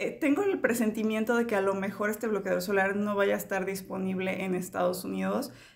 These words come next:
Eh, yo estoy en México, entonces no, no sé exactamente si lo puedes conseguir,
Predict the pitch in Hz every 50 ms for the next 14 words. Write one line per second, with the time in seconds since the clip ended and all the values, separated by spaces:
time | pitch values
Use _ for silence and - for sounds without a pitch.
0 | _ - 180 175 190 190 190 202 190 185 180 190 214 - - - 202 185 185 185
1 | 175 180 185 180 196 190 185 185 196 190 190 185 190 - - - - 185 175 185
2 | 185 - 208 - - 214 226 233 240 247 247 311 277 254 254 247 240 240 240 240
3 | 226 226 - - 214 214 214 - 226 226 233 220 233 240 - -